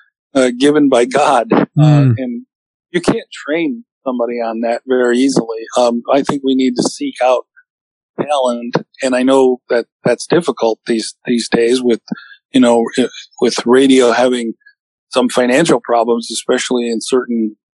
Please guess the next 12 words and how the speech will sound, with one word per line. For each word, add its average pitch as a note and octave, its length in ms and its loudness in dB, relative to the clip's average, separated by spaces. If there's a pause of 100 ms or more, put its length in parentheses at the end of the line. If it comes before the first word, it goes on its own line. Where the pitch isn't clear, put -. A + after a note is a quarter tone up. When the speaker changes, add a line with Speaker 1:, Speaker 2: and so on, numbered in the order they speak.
Speaker 1:
companies. A#2 640 -4
But, A#2 180 -2 (560)
you D3+ 100 2
know, C#3 100 4
I C3 100 4
think G#3+ 200 0
it's B2 140 -2
really C#3 300 4
important C3 400 -2
if A2 120 -10
you C3+ 120 2
wanna C3 360 0